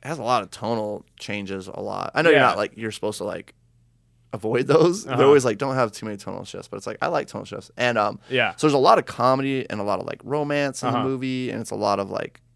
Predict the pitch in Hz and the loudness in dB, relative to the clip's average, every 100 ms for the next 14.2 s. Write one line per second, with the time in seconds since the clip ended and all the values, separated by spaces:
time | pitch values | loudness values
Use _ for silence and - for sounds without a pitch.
0 | _ - 107 95 82 90 110 107 101 98 | _ -14 -10 -8 -8 -8 -6 -4 -4 -8
1 | 101 107 110 101 95 - 95 90 92 95 | -6 -6 -2 -2 -4 -6 -8 -6 -4 -2
2 | 95 92 92 95 90 95 90 87 85 98 | -2 -2 -8 -10 -8 -6 -6 -6 -8 -4
3 | 107 98 107 104 110 120 113 131 156 165 | 0 2 2 2 2 -4 -2 -2 -2 -8
4 | - 110 101 113 110 - _ _ _ _ | -12 -6 0 2 0 -2 _ _ _ _
5 | 104 104 98 92 - 107 98 - 113 107 | -2 -2 -4 -6 -4 -2 -4 2 4 4
6 | 95 101 - - 98 98 95 90 90 - | 2 -4 -6 -6 -6 -6 -6 -8 -10 -6
7 | 107 - 110 - - 101 101 107 101 - | -6 -4 -4 -4 -6 -4 -4 -8 -8 -10
8 | 123 98 101 - 87 - - - 98 - | -8 -8 -8 -10 -12 -14 -14 -10 -8 -6
9 | 95 - - 98 95 85 85 - 87 87 | -8 -8 -10 -8 -4 -4 -4 -8 -8 -6
10 | 90 - - - _ _ _ - 65 67 | -6 -6 -10 -16 _ _ _ -12 -8 -6
11 | 67 - - - _ _ - 107 98 98 | -8 -10 -14 -20 _ _ -4 -4 -4 -6
12 | 95 92 92 92 95 117 104 95 90 87 | -6 -6 -8 -8 -4 0 0 0 -4 -6
13 | - 78 - - 90 - 90 87 85 107 | -4 -6 -6 -8 -10 -12 -12 -10 -8 -10
14 | 107 | -10